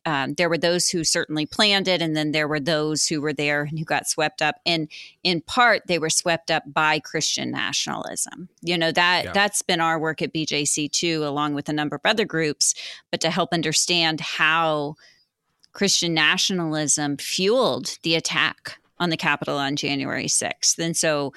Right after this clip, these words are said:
Speaker 2: Yeah.
Speaker 1: that was, um, you know, an incredible w-, wake-up call for all of us. And I think we have to stay alert to it because those forces are still very much there and, um, are, are being organized. I mean, I think that was another takeaway from the tour is this was an organizing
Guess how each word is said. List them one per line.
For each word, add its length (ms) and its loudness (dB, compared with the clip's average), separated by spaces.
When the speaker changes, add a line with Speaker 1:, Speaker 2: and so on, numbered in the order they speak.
Speaker 2:
Yeah. 120 -18
Speaker 1:
that 280 2
was, 540 2
um, 480 -2
you 100 0
know, 100 0
an 80 0
incredible 580 0
w-, 300 -6
wake-up 440 4
call 320 0
for 220 0
all 260 4
of 140 0
us. 320 0
And 100 -4
I 80 0
think 160 -2
we 140 2
have 100 0
to 120 -2
stay 220 2
alert 360 0
to 180 -2
it 200 0
because 380 0
those 280 2
forces 580 2
are 80 0
still 300 0
very 420 0
much 360 0
there 600 0
and, 440 2
um, 380 0
are, 460 4
are 80 6
being 240 4
organized. 760 2
I 40 0
mean, 120 2
I 60 2
think 160 -2
that 140 4
was 120 0
another 240 0
takeaway 540 0
from 160 -4
the 100 0
tour 460 0
is 180 0
this 240 2
was 140 0
an 140 2
organizing 960 0